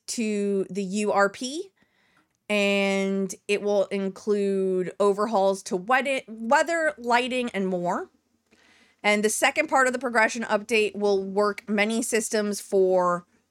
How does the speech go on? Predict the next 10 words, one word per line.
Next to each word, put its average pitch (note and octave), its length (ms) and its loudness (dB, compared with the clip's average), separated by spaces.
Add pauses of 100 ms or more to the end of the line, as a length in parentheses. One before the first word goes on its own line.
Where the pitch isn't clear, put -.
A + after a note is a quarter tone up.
models C4+ 640 2
and G#3 100 2
animations G#3+ 1040 -2 (100)
and, F3+ 600 -2 (100)
uh, D#3 300 -8
just C4+ 240 -12
make C#4 180 -6
the C4+ 60 -6
game G#3 400 -2
look G3 500 -2